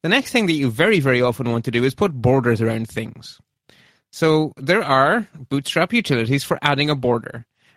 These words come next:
And this is where the power of Bootstrap really comes, starts to shine through, because the classes are really well named and really, really get to the point.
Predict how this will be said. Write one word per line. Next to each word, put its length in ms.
And 120
this 160
is 140
where 140
the 100
power 280
of 120
Bootstrap 420
really 380
comes, 400
starts 300
to 120
shine 280
through, 220
because 480
the 120
classes 500
are 120
really 260
well 240
named 380
and 120
really, 220
really 280
get 140
to 100
the 120
point. 420